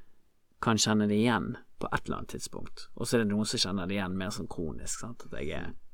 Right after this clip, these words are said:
hele tiden sjalu. Så, så det er jo noe litt sånn menneskelig over det også, tenker jeg, sant? At hvor mange, hvor mange kan du møte der ute som med hånden på hjertet kan si at jeg har aldri vært sjalu?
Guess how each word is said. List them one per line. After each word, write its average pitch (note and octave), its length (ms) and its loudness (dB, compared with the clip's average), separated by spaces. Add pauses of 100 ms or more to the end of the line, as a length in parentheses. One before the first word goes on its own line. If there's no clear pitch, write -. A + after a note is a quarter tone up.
(120)
hele A2 240 -2
tiden - 280 -2
sjalu. - 340 -4 (440)
Så, G#2 300 0
så C3 120 0
det C#3+ 100 4
er D#3 80 6
jo B2 100 6
noe G2 160 2
litt C3 120 4
sånn C3 220 8 (960)
menneskelig G2+ 640 0
over D#2 240 -2
det F#2+ 100 2
også, - 300 2
tenker - 300 -8
jeg, - 100 -12
sant? - 260 -8
At - 380 -10
hvor A#2+ 160 4
mange, A#2+ 320 8 (420)
hvor A2+ 160 4
mange A2 300 6
kan G#2 160 0
du F#2+ 80 2
møte F#2+ 340 0
der D2 160 0
ute - 220 -6
som G2 260 -4 (720)
med A2 220 4
hånden A2+ 240 6
på G#2 80 2
hjertet - 260 -2
kan - 80 -2
si G2 140 0
at G2 100 -2
jeg F2+ 80 -4
har - 80 -8
aldri A2+ 300 0
vært F#2+ 160 0
sjalu? D#2 240 0